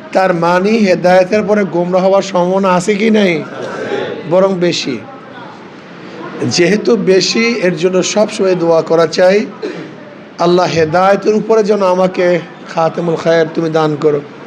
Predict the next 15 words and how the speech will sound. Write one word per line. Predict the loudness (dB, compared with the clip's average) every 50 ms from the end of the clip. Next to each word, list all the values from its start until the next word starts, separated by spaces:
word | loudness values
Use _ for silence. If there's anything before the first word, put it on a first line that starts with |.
| -14 -12 -12 -12 -10 -10 -8 -6 -4
শেষ | -2 0 0 0 0 0 -2
নিঃশ্বাস | -2 -2 -2 -2 0 0 0 0 0 0
তুমি | 0 2
আমাকে | 2 2 2 2 0
দান | 0 0 -2 -2 -2 -4 -4
করো।" | -4 -4 -4 -6 -8 -12 -16 -16 -16 -16 -14 -14 -14 -14 -14 -16 -16 -16 -16 -16 -16 -16 -16 -16 -18 -18 -16 -16 -16 -14 -14 -14 -12 -10 -8 -8 -8 -8 -10 -12 -12 -12 -12 -12 -12 -10 -10 -10 -10 -10 -12 -12 -12 -12 -12 -12 -12 -12 -12 -12 -8 -4 -2 0
যাই | 2 4 4 4 4
হোক, | 2 2 2 0 0 -4 -10 -16 -16 -16 -18 -20 -20 -20 -20 -20 -20 -20 -20 -20 -20 -20 -20 -20 -20 -20 -20 -20 -18 -18 -18 -18 -16 -16 -16 -16 -16 -14 -14 -14 -12 -12 -12 -10 -6 -2
আমরা | 0 2 2 2
সবাই | 2 0 0 2 2 2 4
দায়িত্বশীল। | 4 2 2 2 0 -2 -6 -6 -6 -4 -6 -8 -10 -12 -14 -6 -2
তার | 0 0 0 2
মানে | 0 0 0 0 0 -2 -2 -2 -4 -10 -16 -18 -18 -20 -20 -18 -18 -18 -18 -18 -18 -18 -18 -18 -18 -18 -18 -18 -18 -18 -18 -16 -10 -4
আমাদের | 0 0 2 2 2 2 2 2 0
গোটা | 0 0 0 -2 0 2 2 2 2 4 2 2 0 -2